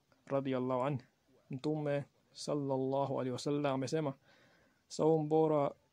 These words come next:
baada ya Ramadhan ni mwezi wa Muharram, na sala bora baada ya sala ya faradhi ni salatul layl. Na inasisitizwa kukaa mbali na dhulm katika hii mwezi, kama vile inasisitizwa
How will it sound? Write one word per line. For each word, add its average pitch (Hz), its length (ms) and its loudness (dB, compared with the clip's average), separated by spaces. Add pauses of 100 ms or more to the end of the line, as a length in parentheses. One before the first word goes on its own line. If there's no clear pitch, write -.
baada 139 280 2
ya 139 60 2
Ramadhan 139 480 0 (420)
ni 135 80 -6
mwezi 139 320 0
wa 135 60 -2
Muharram, 131 340 -4 (720)
na 127 60 -6
sala 143 320 0
bora 147 460 4 (380)
baada 143 240 0
ya 135 40 0
sala 147 200 0
ya 135 60 0
faradhi 139 560 2 (480)
ni 131 360 2
salatul 127 520 -2
layl. 123 200 0 (960)
Na 131 80 -2
inasisitizwa 156 880 0 (120)
kukaa 151 320 0
mbali 143 280 2
na 131 120 -2
dhulm 151 320 2 (360)
katika 131 400 -4
hii 131 80 -2
mwezi, 135 440 -4 (640)
kama 151 180 0
vile 143 400 2 (280)
inasisitizwa 139 880 -2